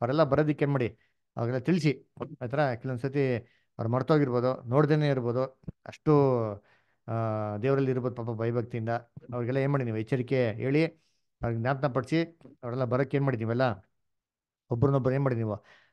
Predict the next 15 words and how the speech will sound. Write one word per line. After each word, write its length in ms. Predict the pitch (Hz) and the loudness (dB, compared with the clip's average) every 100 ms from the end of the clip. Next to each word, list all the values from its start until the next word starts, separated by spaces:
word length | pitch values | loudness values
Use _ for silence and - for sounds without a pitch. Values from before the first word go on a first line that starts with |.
| _ | _
ಪ್ರೋತ್ಸಾಹ 300 | 127 135 139 | -2 0 0
ಪಡಿಸಿ. 520 | 120 120 170 185 - - - - | -2 -2 0 -2 -4 -18 -14 -2
ಆ, 240 | 127 123 120 | 0 0 0
ಅದರಿಂದ, 220 | 151 151 220 233 - _ _ - | 0 2 2 0 -12 _ _ -2
ಆ, 120 | 143 | 2
ದಯವಿಟ್ಟು 300 | 139 170 165 | 4 2 2
ಎಲ್ಲರೂ 420 | 147 160 208 202 | 2 4 4 2
ಪಾಲ್ಗೊಳ್ಬೇಕಾಗಿ 560 | - 147 151 143 135 131 | -2 -2 -2 -2 -4 -4
ನಾನು 140 | 123 | -4
ಕೇಳ್ಕೊಂತೀನಿ. 600 | 147 139 143 143 160 - _ - - | -2 -2 0 0 -2 -4 _ -16 -4
ಆ, 280 | 127 127 123 | 0 0 0
ಏನೇ 260 | 131 143 | -2 -2
ಕಾರಣಕ್ಕೂ 340 | 139 135 135 135 | -2 -2 -2 0
ಅವತ್ತು, 360 | 127 117 123 107 - - _ _ | -2 0 0 -2 -6 -20 _ _
ಆ, 20 | 127 | -4